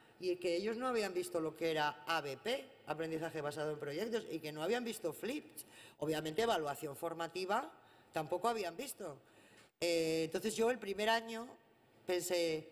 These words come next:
"Uy, me están, me la están intentando colar. Como soy la nueva, ¿no? Me la están intentando colar". Pero luego me di cuenta que no. Entonces,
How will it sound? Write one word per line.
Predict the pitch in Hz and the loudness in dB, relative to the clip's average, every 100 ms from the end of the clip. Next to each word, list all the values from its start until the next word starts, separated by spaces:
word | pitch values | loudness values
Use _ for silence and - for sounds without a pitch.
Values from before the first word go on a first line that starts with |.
| - | -2
"Uy, | 170 156 | 0 0
me | 131 | -2
están, | - 131 139 | -4 -6 -4
me | 135 | -4
la | 135 | -2
están | 131 131 | -2 -2
intentando | 123 127 131 151 | -2 0 -2 0
colar. | 175 143 170 - - - - - - | 2 0 -2 -10 -20 -20 -20 -20 -18
Como | 127 123 | -10 -4
soy | 135 | 0
la | 131 | 0
nueva, | 135 143 151 196 - - - - 135 | 0 0 2 0 -6 -20 -20 -18 -8
¿no? | 160 226 | -6 -4
Me | 262 156 | -2 -2
la | |
están | 131 139 | -2 -4
intentando | 139 147 156 180 | -4 -4 -2 0
colar". | 175 175 185 - - - | 2 2 0 -10 -20 -6
Pero | 165 | -2
luego | 156 160 | 0 0
me | 196 | 0
di | 196 | -2
cuenta | 190 190 220 | -4 -4 -2
que | 220 | -2
no. | 180 233 - - - - - | -4 -8 -12 -20 -20 -20 -6
Entonces, | 190 190 | -4 -4